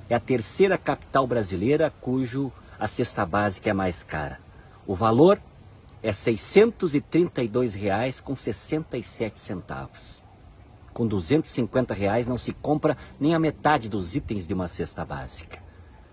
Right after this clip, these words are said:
Vocês devem estar acompanhando que a semana passada foi votado no Congresso Nacional uma nova modalidade do auxílio emergencial. Serão três valores diferentes. Trezentos e setenta e cinco reais para as famílias cujo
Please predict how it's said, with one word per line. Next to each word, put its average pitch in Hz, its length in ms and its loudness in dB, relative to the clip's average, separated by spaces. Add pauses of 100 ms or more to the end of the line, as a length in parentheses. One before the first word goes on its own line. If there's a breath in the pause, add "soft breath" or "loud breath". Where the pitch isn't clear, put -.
(140)
Vocês 170 200 0
devem 139 180 6
estar 123 200 2
acompanhando 117 560 2
que - 80 -6
a 139 60 -2
semana 110 340 0
passada 120 420 -2
foi 139 160 -2
votado 110 420 0
no - 20 -6
Congresso 104 440 -2
Nacional 95 560 -2 (380 loud breath)
uma 110 160 0
nova 123 260 4
modalidade 110 760 2
do 87 100 -2
auxílio 90 400 -2
emergencial. 92 800 -2 (680 soft breath)
Serão 131 540 4 (240)
três 180 300 6
valores 143 400 6
diferentes. 110 880 0 (640 loud breath)
Trezentos 110 460 6
e - 20 -2
setenta 165 380 2
e 127 80 0
cinco 139 300 0
reais 135 680 2 (500 loud breath)
para 127 260 6
as 123 120 2
famílias 147 640 2
cujo 143 580 0